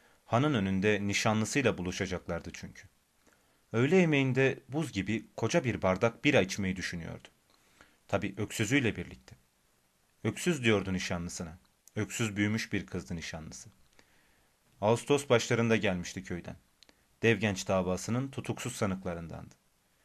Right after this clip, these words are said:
Üç gündür adı okunuyordu radyoda. İddianame tebliğ edilmeyen sanıklara çağrıydı bu. Geldiği gün savcılığa uğramış,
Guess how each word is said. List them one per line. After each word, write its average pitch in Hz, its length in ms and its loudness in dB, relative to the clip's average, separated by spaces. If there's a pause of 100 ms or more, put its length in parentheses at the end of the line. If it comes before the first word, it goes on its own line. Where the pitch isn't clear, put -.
(220)
Üç - 180 -4
gündür 151 240 2
adı 127 180 4
okunuyordu 104 480 0
radyoda. 90 400 -6 (640)
İddianame 123 720 4
tebliğ 110 400 0
edilmeyen 110 440 0
sanıklara 107 560 0
çağrıydı 107 520 2
bu. - 100 -18 (1040)
Geldiği 139 380 4
gün 127 280 2
savcılığa 107 600 4
uğramış, 87 540 -6